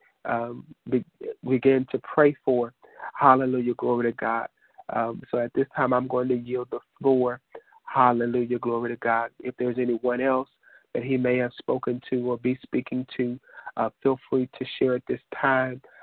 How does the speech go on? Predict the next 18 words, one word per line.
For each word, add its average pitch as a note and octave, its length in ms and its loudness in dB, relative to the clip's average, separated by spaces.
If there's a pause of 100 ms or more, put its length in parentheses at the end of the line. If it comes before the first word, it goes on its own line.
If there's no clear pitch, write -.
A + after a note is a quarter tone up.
(140)
Hallelujah. B2+ 540 2
No B2+ 200 0
pressure. C3+ 640 -2 (280)
Uh, A#2+ 200 0
we B2 100 -2
just B2 220 -4
ask A#2+ 240 -4
that A#2+ 120 -4 (100)
you B2 180 0
just B2 200 -2 (120)
be A#2+ 140 -4
mindful, B2 760 0 (300)
hallelujah, A#2+ 720 -2 (420)
of, A#2+ 400 2 (360)
um, A#2+ 480 -8
one B2 320 0
another B2 340 0
as A#2+ 220 -2